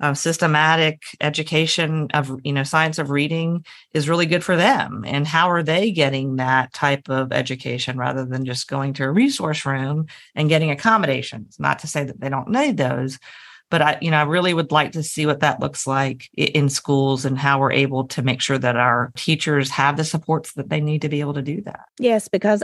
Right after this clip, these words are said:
Speaker 2: I continue to think all of our students are in that tier one instruction. And if we could improve that,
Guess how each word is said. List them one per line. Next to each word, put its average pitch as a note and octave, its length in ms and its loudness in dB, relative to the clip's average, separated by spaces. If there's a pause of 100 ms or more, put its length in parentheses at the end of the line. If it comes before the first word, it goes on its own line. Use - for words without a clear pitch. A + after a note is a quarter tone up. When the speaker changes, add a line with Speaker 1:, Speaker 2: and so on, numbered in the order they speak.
(140)
Speaker 2:
I F#3+ 120 2
continue A#3+ 480 0
to G3 100 4
think F#3+ 440 0
all G#3+ 160 4
of A#3 60 4
our G#3+ 100 4
students G#3+ 640 -2
are G#3 120 4
in G3+ 420 4
that G3 220 0
tier G#3+ 180 0
one F#3+ 180 0
instruction. G3 640 0
And G3+ 140 -4
if G3 80 -4
we G3+ 100 0
could G3+ 220 -2
improve G#3 580 -2
that, F3+ 300 0